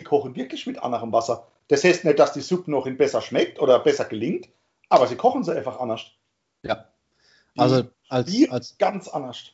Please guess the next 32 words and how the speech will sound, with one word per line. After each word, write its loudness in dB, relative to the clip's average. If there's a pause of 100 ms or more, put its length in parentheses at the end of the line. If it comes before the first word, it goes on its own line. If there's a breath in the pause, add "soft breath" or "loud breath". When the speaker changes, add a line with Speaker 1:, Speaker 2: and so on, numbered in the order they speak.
(520)
Speaker 2:
das, -4
ähm, 0 (300)
wie, 0 (100)
wie -2
macht 2
man -2
das -2
jemand 0
deutlich, 2
der, 2 (960)
der 4
jetzt 0
Einsteiger 2
ist -6 (240)
oder -2
halt 2
so -4
gar 0
nicht 0
versteht, -2
um, -6
um -6
was 0
es -6
jetzt -6
geht 0
oder 4
die -2
Auslandserfahrung 0
gar 2
nicht -4
hat? -2